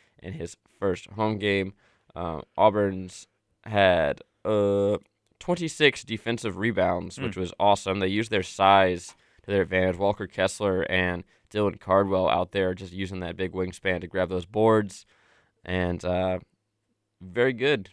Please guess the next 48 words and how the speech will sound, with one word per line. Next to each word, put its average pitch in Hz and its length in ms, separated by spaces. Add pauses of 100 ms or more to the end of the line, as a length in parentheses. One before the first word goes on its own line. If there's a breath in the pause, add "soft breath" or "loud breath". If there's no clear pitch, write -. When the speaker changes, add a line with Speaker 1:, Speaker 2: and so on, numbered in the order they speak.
Speaker 1:
Very 110 160
good, 110 160
I 107 120
think. 104 280
Speaker 2:
They 98 80
Speaker 1:
They 120 60
had 123 100
Speaker 2:
good 127 140
at 117 60
grabbing 120 340
'em? 131 160
They 113 100
got 101 220
good, 107 340 (180)
good 110 200
clamps 151 420
Speaker 1:
Um, 123 60
Speaker 2:
on 120 160
'em? 120 60
Speaker 1:
Dylan, 180 460
Dylan, 127 760
uh, - 40 (440)
obviously, 117 760
he's 110 180
the 107 80
lesser 104 360
of 98 80
the 95 80
two, 101 460 (260)
which, - 300
I 98 60
mean, 95 120
he's, 95 180
he's 101 160
a 98 60
bench 95 240
player, 90 320
so 107 120
that 90 100
makes 95 200
sense. 92 460
But, 95 200
uh, 82 200
yeah, 87 120
Walker 98 280
Kessler, 92 480
I 90 40
mean, 90 260